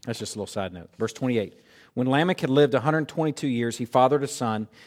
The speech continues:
and called his name Noah, saying, "Out of the ground that the Lord has cursed," listen to this verse,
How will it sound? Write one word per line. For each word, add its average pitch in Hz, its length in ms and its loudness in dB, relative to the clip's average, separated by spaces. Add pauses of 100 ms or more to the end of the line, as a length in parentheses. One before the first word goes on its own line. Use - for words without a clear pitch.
(140)
and 110 140 -6
called 147 260 6
his 143 180 2
name 117 240 0
Noah, 117 460 4
saying, 120 400 -2
"Out 160 240 4
of 180 100 2
the 151 80 0
ground 120 440 0
that 113 160 -2
the 113 60 -6
Lord 131 280 2
has 156 180 -4
cursed," 120 320 -2
listen 143 240 -2
to 151 60 -4
this 143 200 0
verse, 117 340 -2